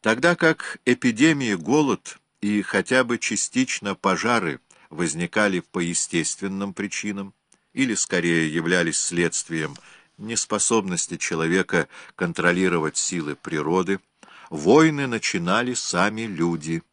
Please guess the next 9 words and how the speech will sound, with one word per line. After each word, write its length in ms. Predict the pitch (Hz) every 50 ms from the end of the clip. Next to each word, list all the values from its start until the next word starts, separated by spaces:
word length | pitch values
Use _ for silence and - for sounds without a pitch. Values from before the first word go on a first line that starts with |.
| _ _ _ _ _ _ _ _ _ -
а 100 | 85 85
из 180 | 85 85 -
всех 400 | - - - - 95 98 92 -
четырёх 540 | - - - 90 - 90 80 82 82 73 73
бедствий 600 | 65 73 92 120 147 - - - - 135 139 131
война 460 | 107 92 87 80 80 76 82 92 117
была, 300 | 117 113 127 127 127 131
вероятно, 680 | 123 117 120 117 117 113 113 113 117 - _ - 110 107
самым 600 | - - - - 78 78 80 90 95 95 98